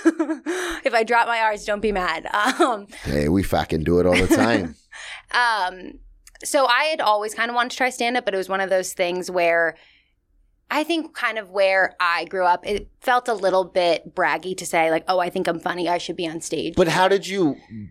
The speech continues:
Speaker 2: but how did that even happen? The, I funny people go on stage? Like, how did
Speaker 1: Right.
Speaker 2: you even find that?
Speaker 1: That's actually a good point. I guess I would say I didn't,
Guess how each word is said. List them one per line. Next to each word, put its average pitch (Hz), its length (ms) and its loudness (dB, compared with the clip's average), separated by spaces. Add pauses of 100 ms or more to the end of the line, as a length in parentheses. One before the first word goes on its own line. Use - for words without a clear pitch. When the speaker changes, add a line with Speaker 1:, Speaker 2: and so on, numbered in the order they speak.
Speaker 2:
but 143 140 4
how 165 180 2
did 160 160 2
that 143 220 6
even 98 180 0
happen? 73 460 -6
The, 120 340 4
I 123 320 2 (440)
funny 147 280 0
people 123 280 0
go 120 260 4
on 104 180 2
stage? 101 380 2
Like, 101 80 0
how 127 160 2
did 135 80 4
Speaker 1:
Right. 117 100 0
Speaker 2:
you 123 80 4
even 107 180 2
find 98 380 0
that? 101 360 0
Speaker 1:
That's 403 220 0
actually 466 380 -2
a - 40 -14
good 220 260 -4
point. 196 260 -4
I 226 80 -4
guess 262 320 -4
I 277 100 2
would 269 160 -4
say 208 360 2
I 208 100 -2
didn't, 226 300 -8